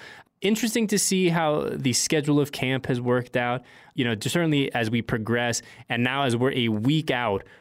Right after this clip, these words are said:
from the start of the preseason for the Silver and Black, very interesting to see, uh, the intensity ratchet up and, and kind of how McDaniels and Ziegler and, and their respective staffs are gonna kinda keep everyone fresh and balanced as we start the, you know, really the marathon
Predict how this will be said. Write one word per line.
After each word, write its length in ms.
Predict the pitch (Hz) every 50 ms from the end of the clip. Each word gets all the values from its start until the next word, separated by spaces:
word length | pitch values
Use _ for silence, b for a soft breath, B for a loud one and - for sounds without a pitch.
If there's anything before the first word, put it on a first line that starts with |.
| B B
from 180 | - 139 120 113
the 80 | 110
start 300 | 104 - - 135 127 131
of 80 | 135 104
the 80 | 107 98
preseason 580 | - - 117 107 - - 120 123 113 113 95
for 80 | 92 107
the 80 | 101
Silver 360 | 98 - - 113 104 95 107 104
and 100 | 101 98
Black, 260 | 110 110 101 98 - B B B B B
very 320 | 117 127 147 180 180 165
interesting 420 | 151 127 110 117 104 - 117 110 107
to 60 | 104
see, 320 | - - - 113 107 110
uh, 160 | - 113 104 107
the 140 | 104 113 110
intensity 560 | 104 104 - - 143 143 - 151 127 123 120
ratchet 360 | 120 120 117 113 - - 120
up 180 | 117 113 110 -
and, 100 | 120 123
and 100 | 110 101
kind 180 | - 127 117
of 80 | 113 107
how 100 | 123 120
McDaniels 540 | 113 110 104 110 117 113 117 117 113 104 104
and 80 | 104
Ziegler 340 | 98 110 117 110 110 107 104
and, 140 | 104 107 -
and 100 | 113 107
their 80 | 107 104
respective 420 | 104 - - 120 107 - - -
staffs 360 | - - 113 110 107 104 - B B B B B
are 80 | 123 123
gonna 160 | 131 123 117
kinda 260 | - - 139 135 127
keep 240 | 123 - 135 120 123
everyone 360 | 127 120 117 120 120 117 110
fresh 420 | 104 - - 123 120 117 110 -
and 180 | - 127 110 98
balanced 400 | - 110 107 107 101 95 - -
as 100 | 110 98
we 100 | - 104
start 280 | - - 117 104 98 -
the, 80 | 117
you 260 | 104 107 120 127 123
know, 80 | 107 101
really 320 | 98 123 151 143 107 92 - - _ _
the 80 | - 120
marathon 640 | 107 104 110 127 139 120 107 - - 98 90 90 92